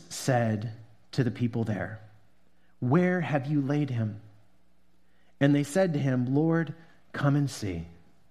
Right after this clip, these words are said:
And this is where we get the shortest verse of the Bible, two words, "Jesus wept." He just cried. Crocodile tears, heaving and sobbing.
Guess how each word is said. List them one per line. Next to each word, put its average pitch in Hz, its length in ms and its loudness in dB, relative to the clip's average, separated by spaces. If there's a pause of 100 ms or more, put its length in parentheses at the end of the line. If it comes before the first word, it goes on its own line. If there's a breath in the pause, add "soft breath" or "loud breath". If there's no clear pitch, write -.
(960)
And 120 120 2
this 131 160 -2
is 135 100 -2
where 131 140 2
we 127 80 2
get 127 120 -2
the 120 80 -2
shortest 151 460 0
verse 147 300 -4
of 147 40 -6
the 143 60 0
Bible, 113 360 -4
two 170 200 -2
words, 110 380 -2 (720)
"Jesus 123 500 -4
wept." 107 360 -12 (2000)
He 139 60 -2
just 123 300 -8
cried. - 460 -10 (2000)
Crocodile 143 480 -2
tears, - 480 -12 (1120)
heaving 175 400 0
and - 80 -8
sobbing. 170 500 -10